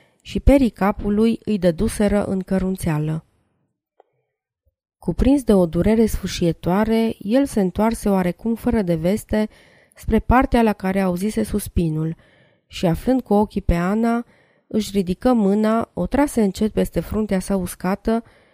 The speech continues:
și se întoarse drept spre Lică, omul care nu-și pierdea niciodată liniștea.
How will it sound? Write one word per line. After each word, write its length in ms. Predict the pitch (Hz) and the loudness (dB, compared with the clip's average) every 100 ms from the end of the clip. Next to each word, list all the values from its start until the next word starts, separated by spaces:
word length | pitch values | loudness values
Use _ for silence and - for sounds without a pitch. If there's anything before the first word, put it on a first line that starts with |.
| _ | _
și 140 | _ 240 | _ -4
se 160 | 240 | 0
întoarse 500 | 214 185 233 262 - | 0 2 2 2 0
drept 260 | 202 196 233 | -2 0 -2
spre 240 | - - | -2 -2
Lică, 540 | 170 175 220 - 226 233 _ _ _ _ | 0 0 -4 -2 -2 -2 _ _ _ _
omul 360 | 277 294 247 | 0 4 2
care 260 | - 190 185 | 2 0 2
nu-și 260 | 214 285 | 0 -2
pierdea 580 | - 180 175 175 202 220 _ _ _ _ _ | 0 0 0 0 0 -2 _ _ _ _ _
niciodată 680 | 285 320 196 170 170 180 185 | -2 0 -2 0 -2 -2 -4
liniștea. 800 | 175 170 160 156 - 165 151 | -4 -4 -4 -6 -8 -6 -6